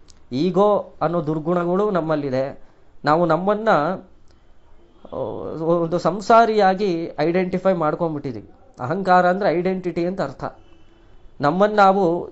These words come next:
ದೇಹವಾಗಿ ಐಡೆಂಟಿಫೈ ಮಾಡ್ಕೊಂಡಿದ್ದೀವಿ, ನಮ್ಮನ್ನ ನಾವು ಮೈಂಡಾಗಿ ಐಡೆಂಟಿಫೈ ಮಾಡ್ಕೊಂಡಿದ್ದೀವಿ. ಆದ್ರೆ ನಾನು ದೇಹವಲ್ಲ, ನಾನು ಮನಸ್ಸು ಅಲ್ಲ,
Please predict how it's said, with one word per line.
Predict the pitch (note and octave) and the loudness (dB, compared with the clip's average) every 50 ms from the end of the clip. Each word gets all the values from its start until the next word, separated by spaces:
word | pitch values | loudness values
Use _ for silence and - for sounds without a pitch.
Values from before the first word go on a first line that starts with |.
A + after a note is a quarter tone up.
| - - C3+ | -14 -2 2
ದೇಹವಾಗಿ | E3+ F3+ G#3+ G#3 A3 G#3 A3 G#3+ G#3+ G#3+ A#3 | 4 6 8 8 8 8 8 8 8 8 6
ಐಡೆಂಟಿಫೈ | G3+ F3+ F#3 F3+ F#3+ F#3+ F#3 F#3 F3 F#3+ F#3 | 4 4 4 4 2 2 0 0 0 0 0
ಮಾಡ್ಕೊಂಡಿದ್ದೀವಿ, | F3+ E3 D3 C#3+ - D3 C3 B2 B2+ - F#2 - - - _ - - - | 0 0 -2 -4 -4 -6 -6 -6 -8 -8 -12 -14 -18 -20 _ -20 -14 -8
ನಮ್ಮನ್ನ | C#3 C3+ C#3 E3 E3+ F3+ F3+ F3+ | -6 -4 -2 0 0 0 2 2
ನಾವು | F3 E3+ E3 E3 F3+ E3 C#3+ C3 - - - - - - | 4 4 4 2 2 -2 -2 -4 -8 -16 -20 -20 -10 -2
ಮೈಂಡಾಗಿ | C3+ D3 F3 G3+ G#3 F#3 G#3 G3+ F3 E3 | 0 0 0 2 4 4 4 4 4 2
ಐಡೆಂಟಿಫೈ | - - F3 E3+ E3+ E3+ D#3 - E3+ | 2 0 0 -2 -2 -4 -2 -2 -2
ಮಾಡ್ಕೊಂಡಿದ್ದೀವಿ. | F3 D3 C#3 B2+ B2+ B2+ A#2+ B2 A#2+ A#2 G#2 G#2 C#2 - - - - - - - - - - - - - - - - - - | -2 -2 -4 -6 -4 -6 -6 -6 -8 -10 -12 -14 -16 -16 -20 -20 -20 -20 -20 -20 -20 -20 -20 -20 -20 -20 -20 -20 -18 -2 2
ಆದ್ರೆ | C3+ C#3+ C#3+ D3+ D3+ | 2 2 2 2 0
ನಾನು | D3 C#3+ C#3 D#3+ F#3 G3+ G3+ G3+ G3 F3 D3 | 2 2 2 2 2 2 0 -2 -2 0 2
ದೇಹವಲ್ಲ, | D#3+ F3 F3+ F3+ F3+ E3+ E3 D3+ D3+ D3+ D#3+ E3 E3+ - - - - - - | 4 4 4 4 4 2 2 2 2 0 0 0 -2 -6 -10 -18 -20 -14 -6
ನಾನು | D3+ C#3+ C#3+ D#3 D3+ D3+ D3+ D3 C#3+ C#3 - - - - - - | -2 -2 0 0 0 -2 -2 -4 -6 -8 -12 -18 -20 -16 -6 -4
ಮನಸ್ಸು | C3 C3 D#3+ F#3 F3+ F3+ - F#3+ | -2 0 0 0 0 0 0 0
ಅಲ್ಲ, | F3 D3+ B2+ B2+ B2+ C#3 D#3 E3+ F3 | 0 0 0 0 0 -2 -2 -4 -10